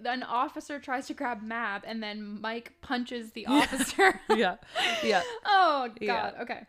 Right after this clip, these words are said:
Speaker 1: So they're all in the drunk tank.
Speaker 2: Yes, they are.
Speaker 1: Ozla is asking to make a phone call.
Speaker 2: Yes.
Speaker 1: She's, like, charming
Speaker 2: Yes.
Speaker 1: the guards.
Speaker 2: Yeah.
Speaker 1: Classic. Um,
Speaker 2: At this point, too, I like how she doesn't, like, the Deb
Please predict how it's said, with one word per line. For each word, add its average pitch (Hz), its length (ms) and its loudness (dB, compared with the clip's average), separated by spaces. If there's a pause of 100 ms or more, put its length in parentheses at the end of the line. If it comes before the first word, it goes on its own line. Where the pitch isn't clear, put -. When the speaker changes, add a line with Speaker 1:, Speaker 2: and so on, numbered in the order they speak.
(240)
Speaker 1:
So 247 180 -4
they're 269 120 4
all 311 180 10
in 294 80 6
the 285 80 0
drunk 214 220 -4
tank. 196 100 -2
Speaker 2:
Yes, 170 280 -2
they - 120 -12
are. - 280 -12 (120)
Speaker 1:
Ozla 302 600 2
is 240 100 -6
asking 247 400 -4
to 247 80 -6
make 220 160 -6
a 226 40 -10
phone - 220 -12
call. - 260 -10
Speaker 2:
Yes. 190 140 -8
Speaker 1:
She's, 262 180 -8
like, 254 240 -4
charming 240 600 -2
Speaker 2:
Yes. 202 320 -4
Speaker 1:
the 220 80 -6
guards. - 460 -10 (120)
Speaker 2:
Yeah. 208 140 -12
Speaker 1:
Classic. - 580 -10 (580)
Um, 226 760 -4 (500)
Speaker 2:
At 294 80 -8
this 320 160 -2
point, 330 300 -6
too, 277 200 0
I 233 120 6
like 240 200 4
how 262 200 4
she 247 220 -6
doesn't, 214 580 -6
like, 202 180 -4 (260)
the 202 140 -2
Deb 180 520 -2